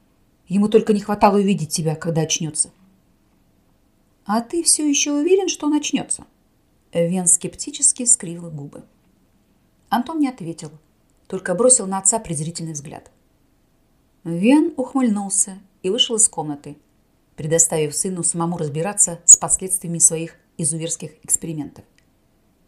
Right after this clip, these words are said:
Через несколько минут Сабин перестал биться в истерике и затих. Его дыхание все еще оставалось прерывистым.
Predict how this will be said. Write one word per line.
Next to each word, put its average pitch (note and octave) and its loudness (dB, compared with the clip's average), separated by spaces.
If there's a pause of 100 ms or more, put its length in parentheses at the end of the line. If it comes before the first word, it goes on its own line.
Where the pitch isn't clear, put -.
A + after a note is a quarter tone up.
(460)
Через A#3+ 2
несколько C4+ 6
минут C#4 2
Сабин A#3+ 2
перестал G3+ -2
биться F3+ -4
в D3 -6
истерике B3 -4 (640)
и D4 -8
затих. - -10 (1000)
Его F#3+ 2
дыхание A#3+ 0
все A#3+ 4
еще A3+ 0
оставалось A3 0
прерывистым. A3 -2